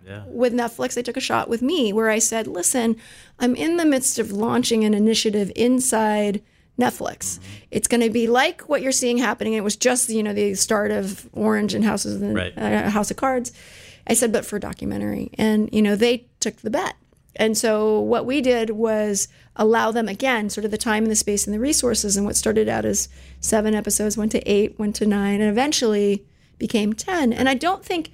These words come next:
Speaker 2: any of those ten episodes are the same run length. I mean, that's what I
Speaker 1: That's
Speaker 2: love about it,
Speaker 1: amazing,
Speaker 2: right?
Speaker 1: yeah.
Speaker 2: Because we said, "This is so wildly serialized. Don't feel like you have to
Speaker 1: Right.
Speaker 2: hit a time marker.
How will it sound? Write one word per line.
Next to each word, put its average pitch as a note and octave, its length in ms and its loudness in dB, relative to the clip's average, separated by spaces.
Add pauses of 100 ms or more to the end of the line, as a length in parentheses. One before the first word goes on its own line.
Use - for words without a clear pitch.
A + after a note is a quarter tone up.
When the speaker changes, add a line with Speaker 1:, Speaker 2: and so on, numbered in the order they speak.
(500)
Speaker 2:
any D#4 280 0
of C4 80 2
those B3 100 2
ten A3+ 160 -4
episodes G#3+ 420 -4
are G3 80 -4
the G3+ 60 -6
same - 260 -4
run - 200 -2
length. - 360 -12 (140)
I G3+ 120 0
mean, G3+ 120 2
that's - 160 0
what A3 100 2
I F3 40 2
Speaker 1:
That's G#3+ 100 4
Speaker 2:
love C#4+ 160 4
about G#3+ 320 -2
it, F#3+ 60 -4
Speaker 1:
amazing, - 40 -6
Speaker 2:
right? B3 140 0
Speaker 1:
yeah. C#4 80 -2
Speaker 2:
Because C#4 240 0 (320)
we C4 120 -2
said, C4+ 180 0
"This C#4+ 180 -2
is A#3+ 220 -6 (180)
so D#4 300 0
wildly A3 480 0
serialized. G3+ 800 -2
Don't C#4+ 180 -4
feel F#4 320 -4
like A#3 180 0
you A3 80 -2
have A3 180 -6
to F#3+ 80 -4
Speaker 1:
Right. G#3 80 -2
Speaker 2:
hit A#3 300 -2
a A3 60 -4
time F4 320 -2
marker. G#3+ 400 0